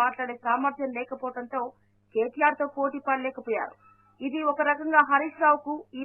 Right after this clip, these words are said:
పరిణామాలు ఇబ్బందిగానే మారాయి. కనీసం నెంబర్ త్రీ ప్లేస్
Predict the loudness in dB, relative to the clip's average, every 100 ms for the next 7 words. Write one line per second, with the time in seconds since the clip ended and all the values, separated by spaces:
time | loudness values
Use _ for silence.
0 | 0 2 2 2 2 2 -2 -8 -4 -4
1 | -2 -2 -2 2 0 0 -6 0 2 2
2 | -2 0 0 4 2 2 -4 -2 -2 -2